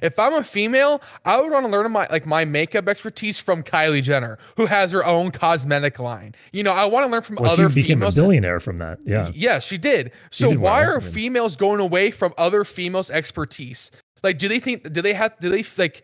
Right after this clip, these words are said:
Speaker 1: in this country, do you,
Speaker 2: I know,
Speaker 1: do you
Speaker 2: guys
Speaker 1: feel
Speaker 2: are
Speaker 1: like
Speaker 2: stealing all the jobs, dude.
Speaker 1: I, I, I know, yeah. You know, you talk about the Joe Rogan special where the men made the tampons, you know, just shove something up there,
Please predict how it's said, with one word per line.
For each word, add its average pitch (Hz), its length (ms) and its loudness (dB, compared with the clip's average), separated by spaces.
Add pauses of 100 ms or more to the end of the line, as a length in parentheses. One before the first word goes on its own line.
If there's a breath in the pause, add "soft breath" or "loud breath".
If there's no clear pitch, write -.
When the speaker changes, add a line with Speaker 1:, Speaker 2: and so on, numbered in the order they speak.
(220 soft breath)
Speaker 1:
in 180 100 -4
this 233 160 -2
country, 202 460 -4
do 170 100 -6
you, 190 60 2
Speaker 2:
I - 40 4
know, 156 120 2
Speaker 1:
do 117 60 4
you - 20 4
Speaker 2:
guys 156 300 6
Speaker 1:
feel - 100 4
Speaker 2:
are - 40 6
Speaker 1:
like 180 120 2
Speaker 2:
stealing 170 240 4
all 120 220 4
the 110 80 2
jobs, 98 360 0
dude. 92 360 -6
Speaker 1:
I, 190 480 2
I, 214 60 4
I 247 40 4
know, 247 200 2
yeah. 196 220 2
You 160 140 0
know, 170 160 4
you 170 140 -2
talk 214 160 0
about 190 120 0
the 151 60 -6
Joe 170 200 2
Rogan 180 300 0
special 190 460 -2
where 160 100 0
the 143 120 -4
men 156 340 -2
made 170 140 -2
the 139 80 -10
tampons, 180 580 0
you 180 60 -10
know, 175 120 -6
just 156 220 -10
shove 285 180 -2
something 220 300 -6
up 214 200 -4
there, 165 360 2